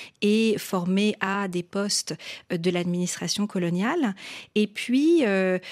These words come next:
il a finalement réussi à capter ces héritages très divers que l'on ressent dans toute sa littérature, aussi bien l'héritage des griots africains, les contes, la tradition orale,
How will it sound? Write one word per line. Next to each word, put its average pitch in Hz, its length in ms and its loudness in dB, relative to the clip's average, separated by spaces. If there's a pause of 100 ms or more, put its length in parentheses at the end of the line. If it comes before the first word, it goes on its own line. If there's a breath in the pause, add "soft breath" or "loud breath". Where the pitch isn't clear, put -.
(120)
il 214 180 2
a 285 80 2
finalement 240 560 2
réussi 247 500 0
à 254 120 0
capter 247 840 -2
ces 247 440 -2
héritages 214 640 -2
très 233 200 -4
divers 202 540 -2 (380 loud breath)
que 233 80 0
l'on 226 180 4
ressent 262 440 0
dans 190 140 0
toute - 220 -6
sa 214 140 -2
littérature, 190 880 -6 (340 loud breath)
aussi 262 340 2
bien 226 400 0 (320 loud breath)
l'héritage 214 800 0
des 185 140 -2
griots 190 340 -2
africains, 185 640 -4 (320 loud breath)
les 190 200 2
contes, 196 600 -4 (140)
la 185 140 -2
tradition 185 600 -4
orale, 180 480 -4